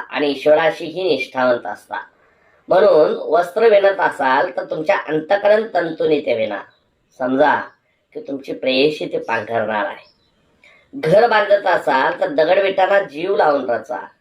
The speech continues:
समजा की तुमची प्रिया त्यात वस्तीला येणार आहे. बीजांना हळवार चित्तानं मातीत रुजवा. पिकांचा काढणीचा हंगाम सुरू झाल्यावर आनंदी व्हा.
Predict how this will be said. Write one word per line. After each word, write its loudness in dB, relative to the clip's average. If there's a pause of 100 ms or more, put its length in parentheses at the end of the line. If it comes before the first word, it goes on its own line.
(360)
समजा 0
की -12
तुमची -12
प्रिया -2
त्यात -2
वस्तीला 0
येणार -2
आहे. -12 (580)
बीजांना 0
हळवार 4
चित्तानं -6
मातीत -4
रुजवा. 0 (600)
पिकांचा -2
काढणीचा -2
हंगाम -2
सुरू -6
झाल्यावर 2
आनंदी -2
व्हा. 0